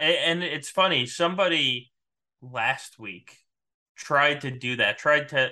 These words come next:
it was on offense, so they weren't placing it on defense, but they tried against me to use Profundity without Millennium Falcon, and then that way they got to keep a Home One fleet. So they went up against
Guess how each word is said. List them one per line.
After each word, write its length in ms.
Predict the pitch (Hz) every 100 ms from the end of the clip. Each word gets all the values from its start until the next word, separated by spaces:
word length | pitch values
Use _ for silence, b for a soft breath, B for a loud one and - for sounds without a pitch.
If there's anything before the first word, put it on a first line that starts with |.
| -
it 80 | 143
was 120 | 143
on 160 | 175
offense, 480 | 143 131 131 104 98
so 120 | -
they 100 | 117
weren't 240 | 120 135 127
placing 360 | 131 123 127
it 80 | 110
on 100 | 107
defense, 440 | 117 117 113 98 -
but 100 | 127
they 140 | 127 117
tried 380 | - 139 156 - _ _ _ -
against 480 | 131 127 127 -
me 200 | 127 123
to 120 | 117 113
use 340 | 110 123 123
Profundity 640 | - 127 - 123 127 127
without 420 | 120 107 113 113 -
Millennium 400 | 123 117 113 110
Falcon, 560 | 107 110 110 135 156 151 _ _ _ _ _
and 220 | - 131 135
then 240 | 131 113
that 220 | 117 135 -
way 140 | 139
they 160 | 131 120
got 200 | 120 -
to 60 |
keep 280 | - 143 135
a 40 |
Home 280 | - 135 127
One 220 | 117 147
fleet. 280 | 131 107 82
So 280 | - 135 120 b b b _ _
they 100 | 139
went 180 | 147 185
up 140 | 196
against 600 | 185 160 151 - - -